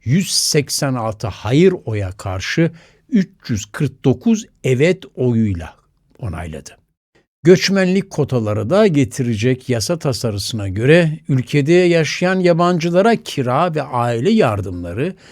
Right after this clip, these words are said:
çalışma şartına bağlanıyor. Çalışan yabancılar Fransa'ya geldikten üç ay sonra, çalışmayanlar ise beş yıl sonra kira desteğinden faydalanabilecek.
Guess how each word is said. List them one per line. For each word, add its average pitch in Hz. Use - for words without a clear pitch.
çalışma 165
şartına 139
bağlanıyor. 82
Çalışan 127
yabancılar 107
Fransa'ya 151
geldikten 135
üç 220
ay 95
sonra, 123
çalışmayanlar 127
ise 104
beş 165
yıl 135
sonra 127
kira 107
desteğinden 101
faydalanabilecek. 87